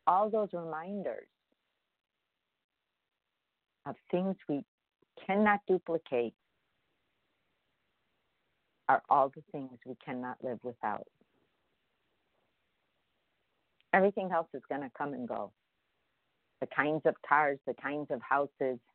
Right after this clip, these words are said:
But we cannot duplicate an ocean. We can't.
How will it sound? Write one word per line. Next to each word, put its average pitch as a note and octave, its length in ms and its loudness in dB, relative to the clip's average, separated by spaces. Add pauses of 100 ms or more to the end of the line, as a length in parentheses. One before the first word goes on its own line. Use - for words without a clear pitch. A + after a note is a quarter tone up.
(1600)
But F#3+ 80 -2
we G3 100 6
cannot F3+ 440 0
duplicate D3+ 540 -2
an C#3 140 -6
ocean. C3+ 480 -6 (2250)
We E3 120 0
can't. A#2+ 360 -4